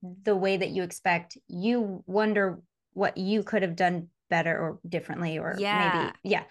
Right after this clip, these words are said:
Speaker 2: Like,
Speaker 1: For me,
Speaker 2: sometimes you
Speaker 1: I'm
Speaker 2: can
Speaker 1: like,
Speaker 2: take
Speaker 1: "This
Speaker 2: so
Speaker 1: was
Speaker 2: much
Speaker 1: perfect. Why
Speaker 2: ownership.
Speaker 1: did the universe just, like, throw this universe? This was perfect. What are you talking?"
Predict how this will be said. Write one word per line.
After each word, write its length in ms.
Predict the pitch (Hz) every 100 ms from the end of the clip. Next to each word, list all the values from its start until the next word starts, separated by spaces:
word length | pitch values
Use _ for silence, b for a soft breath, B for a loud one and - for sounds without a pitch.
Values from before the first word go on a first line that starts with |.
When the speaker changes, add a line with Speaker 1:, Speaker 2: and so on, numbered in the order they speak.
| B
Speaker 2:
Like, 200 | B 226
Speaker 1:
For 100 | 226
me, 160 | 254 247
Speaker 2:
sometimes 240 | 269 311
you 80 | 254
Speaker 1:
I'm 120 | 240
Speaker 2:
can 60 | 247
Speaker 1:
like, 140 | 240
Speaker 2:
take 160 | 214 190
Speaker 1:
"This 220 | 214 208
Speaker 2:
so 180 | 214 208
Speaker 1:
was 80 | 226
Speaker 2:
much 180 | 185 190
Speaker 1:
perfect. 580 | 285 269 - 202 165 196
Why 200 | 208 254
Speaker 2:
ownership. 60 |
Speaker 1:
did 120 | 311 311
the 120 | 262
universe 560 | 269 277 226 208 208 -
just, 300 | 226 214 -
like, 300 | 214 190 - _
throw 220 | - 220 214
this 360 | 220 208 349 -
universe? 580 | 214 208 370 453 494 494 - -
This 240 | 359 539
was 160 | 381 170
perfect. 540 | - 262 247 - -
What 180 | 220 440
are 40 | 427
you 140 | 330
talking?" 400 | 277 226 226 175